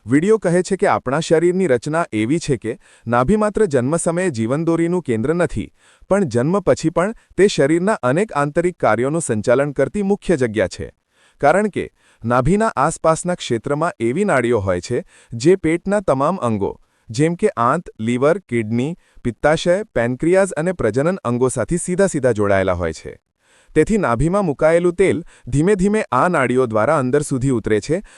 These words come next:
અને સમગ્ર શરીરના તંત્રને સંતુલિત કરે છે. ખાસ કરીને પાચન તંત્ર પર તેનો પ્રભાવ કદાચ સૌથી વધારે હોય છે.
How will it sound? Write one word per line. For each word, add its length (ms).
અને 160
સમગ્ર 440
શરીરના 520
તંત્રને 460
સંતુલિત 480
કરે 220
છે. 180
ખાસ 280
કરીને 340
પાચન 380
તંત્ર 300
પર 180
તેનો 240
પ્રભાવ 380
કદાચ 340
સૌથી 380
વધારે 320
હોય 240
છે. 140